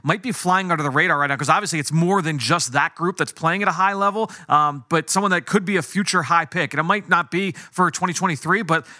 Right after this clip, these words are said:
you know, a year ago at this time, you just mentioned Trayvon Walker. He was very much, uh, on the periphery, was not being talked about really, uh, by most people in, in week three of college football a year ago, uh, as the number one overall pick, certainly. So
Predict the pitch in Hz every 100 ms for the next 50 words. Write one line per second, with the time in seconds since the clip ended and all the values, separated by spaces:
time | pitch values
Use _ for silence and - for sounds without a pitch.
0 | - 190 185 160 147 202 214 220 185 -
1 | 202 208 175 165 170 180 160 190 170 160
2 | 165 226 147 143 - _ - 269 170 139
3 | 226 196 208 - 202 170 214 196 196 220
4 | 156 127 147 156 190 185 180 156 196 175
5 | 143 139 151 147 127 127 151 147 147 147
6 | 165 170 170 170 147 139 143 151 135 170
7 | - - 170 160 131 185 147 151 - 170
8 | 147 - 170 156 143 139 139 135 117 131
9 | 131 - 135 143 113 151 127 151 165 180
10 | 156 160 160 160 147 147 - 180 - 175
11 | 180 139 127 120 151